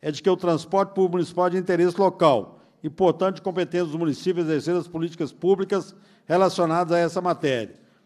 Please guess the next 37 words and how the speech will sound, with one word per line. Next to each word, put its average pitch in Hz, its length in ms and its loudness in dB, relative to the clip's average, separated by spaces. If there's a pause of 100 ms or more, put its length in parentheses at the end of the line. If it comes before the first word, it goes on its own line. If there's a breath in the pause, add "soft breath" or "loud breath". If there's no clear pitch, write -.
No 190 100 -6
que 226 140 -2
concerne 180 580 2
à 147 40 0
competência 160 680 2
dessa 131 160 -4
comissão, 131 680 2 (260 loud breath)
qual 165 160 4
seja 156 280 2
proceder 170 540 0
à 190 60 0
análise 156 300 0
da 139 80 2
repercussão 160 440 -2
orçamentária 151 540 -2
e - 20 -6
financeira, 135 580 -4 (380 soft breath)
a 175 120 0
implementação 202 720 0
das 175 200 0
medidas 160 400 0
constantes 160 380 -2
no 160 60 -4
projeto 151 440 -2
em 147 40 -4
análise, 147 500 -2 (360 soft breath)
assim 143 260 -2
como 190 120 0
os 160 100 0
projetos 151 420 2
anexados, 156 600 0 (380 soft breath)
não 190 200 2
implica 208 480 4
despesa 175 560 4
para 180 200 2
o - 20 6
erário 143 480 4